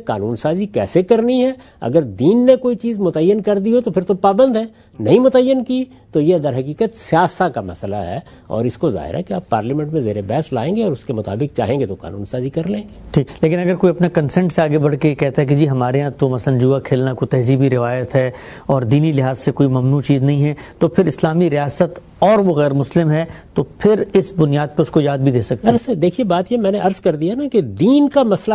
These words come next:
Speaker 1: کہاں زیر بحث آتا ہے؟ دین کا مسئلہ وہاں زیر بحث آتا ہے جہاں آپ علم و عقل کی بنیاد پر لوگوں کو یہ محض نہیں بتا پاتے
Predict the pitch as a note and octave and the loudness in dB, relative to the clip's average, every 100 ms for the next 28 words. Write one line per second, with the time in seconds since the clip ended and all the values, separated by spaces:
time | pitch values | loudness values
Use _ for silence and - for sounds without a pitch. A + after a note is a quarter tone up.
0 | G3 D#3 F3 D3 C3+ A#2 B2 - F2+ - | -2 0 0 0 0 0 -2 -2 -8 -6
1 | F2 F2+ A2 F3+ G3 F3 E3 G3+ F#3 G#2+ | -8 -6 -2 -2 0 -2 -2 -2 -2 0
2 | A3 G3 E3 C#3+ C3 A2+ G#2+ G2 C#3 D3 | 0 2 0 -2 -4 -4 -6 -6 -2 0
3 | G3 C#3 G#2+ F#2+ C#3 F3 - G#2 A2 C#3+ | 0 -4 -6 -2 0 -2 -6 -4 0 0
4 | E3+ - C#3 C3+ D#3 D#3 F#3+ G3 B3 F#3 | 0 -4 -8 -4 -2 -2 -4 0 0 0
5 | F3 A2 G#2+ G2+ A2+ B2 - D#3 F#3 G3 | -4 -2 -4 -4 -4 -6 -2 -2 -2 -8
6 | - - - A2 A#2+ C#3+ E3 F#3+ D#3 F#3 | -20 -20 -8 -2 2 2 2 2 0 2
7 | F#3+ C#3+ D3+ C3 A#2+ C#3+ C#3 B2 G#3+ A3 | 2 2 0 -2 -4 -2 -2 2 2 2
8 | F3+ C#3+ B2+ A#2 A2+ D3 E3+ | 0 0 -2 -4 -4 -2 0